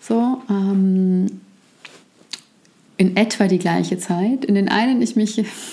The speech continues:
ja, sehr schnell verliebt habe und es waren ganz viele Gemeinsamkeiten da. Aber irgendwie bei dem ersten, zweiten Date, oder beim zweiten Date war ihm klar, da, da ist irgendwas zwischen uns, was nicht so passt. Also irgend-, irgendwas ist da.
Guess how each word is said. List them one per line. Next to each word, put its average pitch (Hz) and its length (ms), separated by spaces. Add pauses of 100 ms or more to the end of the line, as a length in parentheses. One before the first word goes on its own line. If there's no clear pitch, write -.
(120)
ja, 233 360
sehr 196 160
schnell 190 160
verliebt 190 440
habe 170 180
und 170 300 (440)
es - 120
waren 165 180
ganz 165 180
viele 185 200
Gemeinsamkeiten 180 840
da. 170 320 (580)
Aber 170 560 (560)
irgendwie 185 400
bei 180 240
dem 180 220
ersten, 185 320
zweiten 196 440
Date, 185 220
oder 180 160
beim 196 460
zweiten 175 360
Date 202 320
war 208 80
ihm 190 120
klar, 196 180
da, 202 140 (220)
da - 180
ist - 340
irgendwas 196 460
zwischen 226 320
uns, 240 240
was 208 260
nicht 294 240
so 165 360 (420)
passt. - 400
Also 185 200
irgend-, 247 280
irgendwas 339 300
ist - 260
da. 165 240